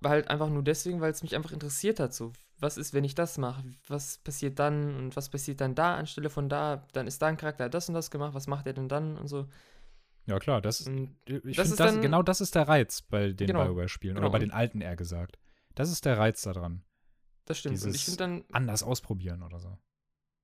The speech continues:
Speaker 1: bei einem Spiel mit so einer linearen Story irgendwie, wo du keine Entscheidungsfreiheit hast, da spielst du dann einmal und dann legst du es einfach weg. Das, äh,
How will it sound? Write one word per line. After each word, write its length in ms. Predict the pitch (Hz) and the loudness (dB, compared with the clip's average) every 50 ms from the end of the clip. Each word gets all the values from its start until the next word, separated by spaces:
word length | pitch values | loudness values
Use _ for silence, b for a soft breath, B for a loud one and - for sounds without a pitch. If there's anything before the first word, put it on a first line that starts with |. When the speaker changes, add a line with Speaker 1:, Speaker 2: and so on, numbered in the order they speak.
| _ _ - | _ _ 0
Speaker 1:
bei 120 | 151 147 | 0 2
einem 180 | 147 147 151 151 | 2 2 0 -2
Spiel 260 | - - - 196 208 | -4 -6 -4 -2 -2
mit 180 | 185 165 - | -2 -4 -4
so 100 | - - | -4 -4
einer 120 | 143 151 156 | -2 -2 -2
linearen 880 | 156 175 185 185 175 170 165 165 160 156 151 143 139 139 139 - - _ - | -2 -2 -2 0 0 0 0 0 0 -2 -2 -2 -2 -4 -6 -8 -12 _ -12
Story 460 | - - - 185 190 202 185 156 104 123 | -10 -4 0 2 2 4 2 0 -2 -4
irgendwie, 320 | 135 139 143 143 156 143 | -4 -4 -4 -4 -6 -6
wo 80 | 139 139 | -6 -6
du 260 | 139 135 131 135 139 - - | -6 -6 -6 -8 -10 -14 -6
keine 460 | - - 165 185 185 175 156 147 139 | -2 0 0 2 2 0 0 -2 -2
Entscheidungsfreiheit 1160 | 135 139 139 160 160 160 160 151 - - - - - _ _ - - - 135 135 135 135 135 | -4 -6 -4 -4 -4 -2 -4 -4 -6 -10 -16 -18 -20 _ _ -20 -8 -4 0 0 0 0 0
hast, 280 | 147 156 156 - - b b b b b b b b b b b b b b b b b b _ _ _ _ _ _ _ _ _ _ _ _ _ _ | -4 -6 -6 -8 -12 b b b b b b b b b b b b b b b b b b _ _ _ _ _ _ _ _ _ _ _ _ _ _
da 100 | - 143 | -6 -4
spielst 260 | 139 - 165 190 - - | -4 -4 -6 -6 -4 -2
du 40 | |
dann 120 | 196 202 185 | -2 -2 0
einmal 340 | 196 196 208 214 226 233 226 | -2 -2 -2 -2 -2 -4 -6
und 260 | 226 - 147 151 160 | -6 -8 -6 -4 -2
dann 300 | 160 156 156 156 156 151 | -2 -2 -2 -4 -4 -4
legst 200 | 151 160 160 - | -6 -6 -6 -6
du 40 | 160 | -6
es 60 | - | -4
einfach 240 | 120 - 165 143 135 | -4 -4 -2 0 0
weg. 260 | 143 139 - - - _ _ _ _ _ _ _ _ _ _ - _ | 0 0 -2 -8 -18 _ _ _ _ _ _ _ _ _ _ -20 _
Das, 280 | - - 135 - - - | -14 -12 -10 -10 -10 -8
äh, 480 | - 127 139 139 139 139 135 131 127 | -6 -4 -2 -2 0 0 -2 -4 -6